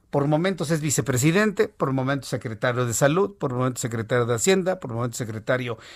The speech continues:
de Economía. Le ha hecho inclusive hasta de secretario de Gobernación. Pero Marcelo Ebrard, que es el apagafuegos, ¿eh?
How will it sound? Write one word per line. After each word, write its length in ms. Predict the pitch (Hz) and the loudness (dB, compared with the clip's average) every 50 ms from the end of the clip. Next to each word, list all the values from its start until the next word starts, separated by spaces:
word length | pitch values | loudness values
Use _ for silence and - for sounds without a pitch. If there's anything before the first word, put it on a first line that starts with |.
| - - | -16 -8
de 140 | - 123 131 | -4 -4 -2
Economía. 640 | 127 - 131 123 123 131 147 175 185 180 175 - - _ _ _ | 0 0 2 2 4 4 4 4 4 4 2 0 -4 _ _ _
Le 160 | - 156 156 | 0 4 4
ha 140 | 170 170 180 | 6 6 4
hecho 200 | 185 185 - 170 | 2 2 0 -2
inclusive 320 | 160 127 139 131 127 160 151 | -4 -2 0 2 4 4 4
hasta 140 | - - | 6 6
de 80 | 131 117 | 4 4
secretario 480 | 110 - 110 120 113 110 139 143 147 139 | 4 2 0 0 0 2 4 4 4 4
de 80 | 127 | 2
Gobernación. 720 | 117 113 113 113 113 117 123 127 127 123 196 202 220 254 - _ _ - - - - - - - - - - - | 2 2 2 2 4 4 4 4 4 6 4 4 4 2 -4 _ _ -20 -20 -20 -20 -20 -20 -20 -20 -20 -8 0
Pero 200 | - 165 220 262 | 6 6 8 8
Marcelo 380 | 262 262 240 - - 240 240 220 | 8 6 6 8 6 6 6 6
Ebrard, 300 | 190 196 214 226 220 180 | 6 8 6 6 6 4
que 360 | - 190 180 165 160 - - | 2 4 4 4 4 4 2
es 120 | 196 - | 2 4
el 60 | 240 233 | 6 4
apagafuegos, 640 | 208 - 180 156 156 - - 185 240 254 247 - - | 6 6 6 4 4 6 6 6 6 6 4 2 0
¿eh? 140 | 175 - | 0 -2